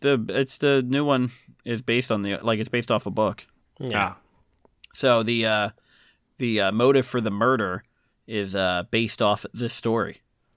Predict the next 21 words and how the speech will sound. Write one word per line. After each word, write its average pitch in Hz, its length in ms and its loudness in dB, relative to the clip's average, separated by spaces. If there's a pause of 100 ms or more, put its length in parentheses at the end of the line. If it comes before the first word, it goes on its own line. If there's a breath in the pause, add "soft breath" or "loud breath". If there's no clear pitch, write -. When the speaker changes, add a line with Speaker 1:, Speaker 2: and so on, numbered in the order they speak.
(120)
Speaker 2:
Really? 165 400 -2
Speaker 1:
Um, 90 480 -6
yeah, 117 320 2
the 101 100 -4
guy 107 240 0
they 101 160 -6
ki-, - 160 -6
the 113 120 -4
guy 123 160 2
who 120 120 -4
dies 107 640 -2
is 110 200 -10
apparently 101 420 -4
the 101 140 -6
one 101 160 -2
who 101 220 -10
kidnapped 107 440 -4
a 98 240 -4
young 107 320 -4
child, 98 480 -2 (540)
and 101 420 -8